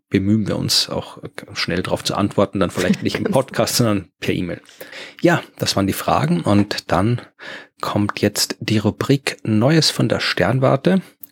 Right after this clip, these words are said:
Speaker 1: wo ich mit Evi besprochen habe, warum früher alles besser war. Wir sind bei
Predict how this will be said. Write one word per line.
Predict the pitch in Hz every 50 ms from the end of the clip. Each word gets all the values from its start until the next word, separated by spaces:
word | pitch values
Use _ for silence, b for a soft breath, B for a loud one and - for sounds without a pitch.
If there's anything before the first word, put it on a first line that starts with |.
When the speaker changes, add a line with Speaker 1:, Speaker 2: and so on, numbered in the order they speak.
| _ _ _ -
Speaker 1:
wo | - 101
ich | - -
mit | 104 - - -
Evi | 110 110 107 - 113 113 110
besprochen | - _ 101 98 - - - - - 107 104 - - -
habe, | 95 95 92 95 87
warum | 87 85 - 90 85 82 - -
früher | - - - - - - 98 101 101 95 95 - -
alles | - 90 90 95 101 - - - - - _ _ _ _ _
besser | - 82 - - - 95 82
war. | 85 82 76 - - - _ _ _ _ _ _ _ _ _ _ _ _ _ _
Wir | - 110 98 113 127
sind | - - 123 120 120 - - - - _
bei | _ 95 90 90 90 -